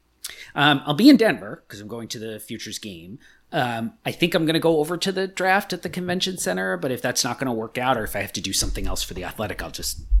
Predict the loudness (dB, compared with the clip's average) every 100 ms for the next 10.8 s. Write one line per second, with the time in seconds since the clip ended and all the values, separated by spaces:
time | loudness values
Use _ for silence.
0 | 2 -6 -10 -12 -14 -16 -16 -18 -18 -12
1 | -10 -10 -12 -14 -16 -12 -10 -10 -10 -6
2 | -4 -4 -8 -14 -6 -2 0 0 -2 -4
3 | -6 -4 -2 -2 -2 -2 -2 -2 -2 0
4 | 2 2 2 2 0 0 0 0 0 2
5 | 2 0 -6 -4 0 2 2 2 0 -4
6 | -4 -2 -2 0 -2 -2 -2 -2 -4 -8
7 | -10 -10 -8 -10 -10 -6 -4 -4 -8 -4
8 | 0 0 -2 -6 -6 -6 -4 -4 -4 -4
9 | -6 -4 -4 -2 -4 -6 -6 -2 -2 -4
10 | -6 -2 2 2 2 -2 -2 -6